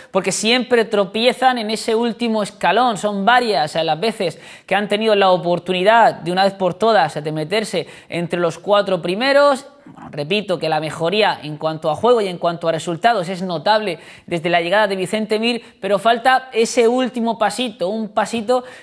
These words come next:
en el que están tropezando jornada tras jornada, oportunidad tras oportunidad. No sabemos si le está pesando esa presión y esa obligación de entrar en playoff.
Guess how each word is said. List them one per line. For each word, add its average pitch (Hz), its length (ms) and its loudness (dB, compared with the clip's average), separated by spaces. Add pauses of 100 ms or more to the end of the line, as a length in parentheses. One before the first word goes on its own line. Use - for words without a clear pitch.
en 185 120 -4
el 185 120 -2
que 190 80 -4
están 214 280 -2
tropezando 262 840 2
jornada 196 500 -2
tras 190 200 -2
jornada, 233 540 2
oportunidad 190 680 0
tras 180 180 -4
oportunidad. 220 920 0 (340)
No 202 100 -2
sabemos 233 420 0
si 190 100 -4
le 180 80 -2
está 214 300 -2
pesando 226 720 -2
esa 185 280 -4
presión 202 380 -2
y 214 40 -6
esa 196 160 0
obligación 202 640 -2 (260)
de 165 80 -2
entrar 180 260 0
en 170 120 2
playoff. 135 400 -10